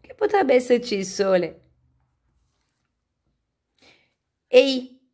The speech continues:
io vado." "Oh, tieni, ti presto il mio libro, se per caso ti annoi." "Scoiattolo, io vado."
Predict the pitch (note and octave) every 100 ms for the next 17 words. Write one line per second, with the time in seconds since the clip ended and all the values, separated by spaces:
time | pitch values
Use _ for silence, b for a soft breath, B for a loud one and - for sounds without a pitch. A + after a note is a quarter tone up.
0 | _ _ - C#4+ C4 A3+ A3 A3 A3 _
1 | _ _ _ - C5 D5 D5+ C#5+ B4+ B4+
2 | A#4+ F4 A#3 G3+ - E4 G#4 G4 - D#4
3 | D#4 C#4+ A3 F#3+ F#3+ - _ _ - B3
4 | F#3 G#3 F3+ E3+ - - F3+ F#3+ G3+ F3+
5 | D3 - _ _ _ _ _ _ _ _
6 | _ _ _ _ _ _ _ _ _ _
7 | _ - - F#3+ G3 B3 C#4 C4+ C#4 C#4
8 | - _ _ _ - C#4+ A3+ F#3+ F#3 F3+
9 | _